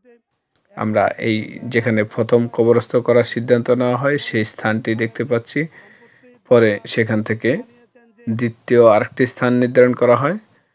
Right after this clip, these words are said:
সেখানেও বাধা প্রয়োগ করা হয়। পরে এলাকার ইউপি চেয়ারম্যান ও হাজীগঞ্জ থানা পুলিশের হস্তক্ষেপে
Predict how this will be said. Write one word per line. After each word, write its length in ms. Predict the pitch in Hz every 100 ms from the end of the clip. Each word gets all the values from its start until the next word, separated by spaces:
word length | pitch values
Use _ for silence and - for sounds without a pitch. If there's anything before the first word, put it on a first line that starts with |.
| _ -
সেখানেও 560 | - 123 110 120 117
বাধা 240 | 110 107 107
প্রয়োগ 280 | - 110 110
করা 200 | 120 117
হয়। 240 | 151 190 - _ _ _ _ _ _ -
পরে 320 | 139 131 - - _ _ _ _ _ _
এলাকার 440 | - 107 98 104 95
ইউপি 300 | 113 113 123
চেয়ারম্যান 500 | 113 - 127 139 156 151 -
ও 140 | 113
হাজীগঞ্জ 460 | 107 123 117 123 135 -
থানা 180 | 151 147
পুলিশের 460 | - 147 - 156 165 - _
হস্তক্ষেপে 800 | - 123 - 151 - 151 120 -